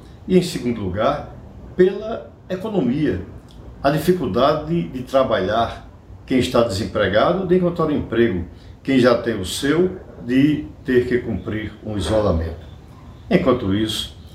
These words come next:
nós temos um presidente, Jair Bolsonaro, que parece não sintonizar bem com essa realidade. E ontem fez declarações que deverá culminar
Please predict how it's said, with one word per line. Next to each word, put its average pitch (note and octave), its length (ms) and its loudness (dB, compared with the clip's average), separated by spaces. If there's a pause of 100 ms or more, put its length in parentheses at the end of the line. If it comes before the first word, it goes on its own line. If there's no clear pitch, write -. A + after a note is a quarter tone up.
(140)
nós A#2+ 200 2
temos A#2 340 4
um G#2 140 -2
presidente, A2 760 0 (180)
Jair G2+ 360 2
Bolsonaro, F#2+ 680 2 (420)
que F3 140 6
parece D#3 520 -2
não C3+ 220 0
sintonizar C3 1000 0
bem A2+ 300 2
com G#2 200 0
essa G#2+ 220 0
realidade. F#2+ 680 2 (540)
E F3 140 8
ontem F#3 580 2 (220)
fez E3+ 360 2
declarações C3+ 840 0
que F3 100 -4
deverá C3+ 800 2 (140)
culminar D#3 640 0